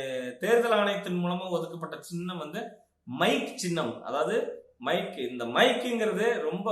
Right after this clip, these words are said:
பிரபலமா ஒரு பேசப்படக்கூடிய பேசு பொருள். அஹ், எப்படி அப்படின்னா, அண்ணன் செந்தமிழன் சீமான் துவங்கிய ராமேஸ்வரம், ஒரு மிகப்பெரிய ராமேஸ்வரத்துல பேசின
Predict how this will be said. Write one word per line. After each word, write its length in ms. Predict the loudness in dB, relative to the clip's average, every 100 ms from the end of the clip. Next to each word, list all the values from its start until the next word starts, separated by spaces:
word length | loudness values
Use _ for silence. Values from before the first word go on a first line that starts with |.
| 4
பிரபலமா 580 | 4 2 2 4 4 4 4 4 2
ஒரு 180 | 0 -2
பேசப்படக்கூடிய 680 | -4 -6 -6 -10 -12 -10 -12 -10
பேசு 300 | -6 -4 -6
பொருள். 280 | -8 -6 -6 -8 -14 _ _
அஹ், 340 | -2 0 0 0
எப்படி 260 | 0 2
அப்படின்னா, 360 | 2 2 0 0 0
அண்ணன் 380 | 0 0 -2 -2
செந்தமிழன் 600 | -4 -2 -4 -2 -4 -4
சீமான் 640 | -6 -6 -2 0 0 -4
துவங்கிய 380 | -8 -8 -4 -2
ராமேஸ்வரம், 840 | 2 2 2 -2 -4 -2 0 -2
ஒரு 180 | -2 -4 -6 _ _ _ _ _ _ _ _
மிகப்பெரிய 520 | -10 -4 -2 0 2 2
ராமேஸ்வரத்துல 640 | 2 2 2 0 0 -2 -4
பேசின 460 | 0 0 0 -2